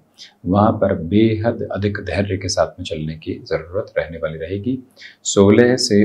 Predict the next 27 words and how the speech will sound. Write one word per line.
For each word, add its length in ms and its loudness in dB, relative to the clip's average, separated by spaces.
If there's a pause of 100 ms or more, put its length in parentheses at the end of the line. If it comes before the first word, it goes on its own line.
उन्नीस 600 2
जुलाई 520 2
के 180 0
मध्य 520 -4 (440)
कामकाजी 840 4
स्तर 320 -2
की 340 4
बढ़ती 340 0
हुई 240 0
भागदौड़ 520 0 (800)
आपके 300 2
लिए 120 2
बेहद 320 0
शानदार 540 -2 (140)
परिणामों 440 2
की 120 -8
प्रतिध्वनि 520 -6 (400)
सामने 400 4
लेकर 240 -2
आ 80 2
रही 260 -2
है। 180 -4 (540)
जो 280 6 (100)
भी 300 4
महानुभाव 840 2 (180)
इस 200 -2
महीने 920 0